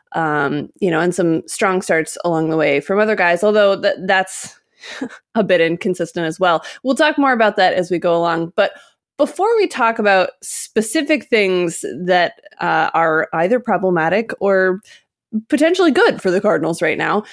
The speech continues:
let's talk about something that came up a lot in that Pirates series, and that is the entirety of M L B's replay process. I think there was at least one call in each of those games that was reviewed,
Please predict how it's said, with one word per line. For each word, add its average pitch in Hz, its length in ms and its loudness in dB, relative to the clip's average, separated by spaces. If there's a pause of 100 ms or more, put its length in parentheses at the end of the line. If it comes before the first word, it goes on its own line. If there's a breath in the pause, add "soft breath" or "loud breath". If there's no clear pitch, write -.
(440 loud breath)
let's 262 280 -2
talk 587 180 2
about 415 240 4 (100)
something 302 380 2
that 254 220 0 (140)
came 254 300 2
up 220 220 2
a 196 60 2
lot 180 380 2
in 170 140 -2
that 156 200 -4
Pirates 147 440 -2
series, 156 540 0
and 196 260 2
that 226 260 0
is 285 500 0
the 208 520 2 (100)
entirety 247 840 2
of 185 140 0 (100)
M 202 180 0
L 196 120 2
B's 180 460 0 (120)
replay 185 640 -2
process. - 720 -6
I 247 60 0
think 440 200 0
there 494 100 4
was 381 120 2
at 220 160 2
least 254 300 -2
one 202 300 2
call 180 360 2
in 180 240 -4
each 214 220 -2
of 208 100 2
those 175 220 0
games 156 540 -4 (800 loud breath)
that 214 480 0 (640)
was 220 300 2
reviewed, 302 640 2